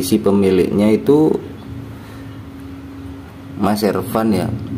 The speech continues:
Itu lucu ceritanya katanya.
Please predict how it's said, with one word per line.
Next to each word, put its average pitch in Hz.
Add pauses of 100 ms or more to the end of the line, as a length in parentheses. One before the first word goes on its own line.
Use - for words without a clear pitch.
(1500)
Itu -
lucu 156
ceritanya 98
katanya. 170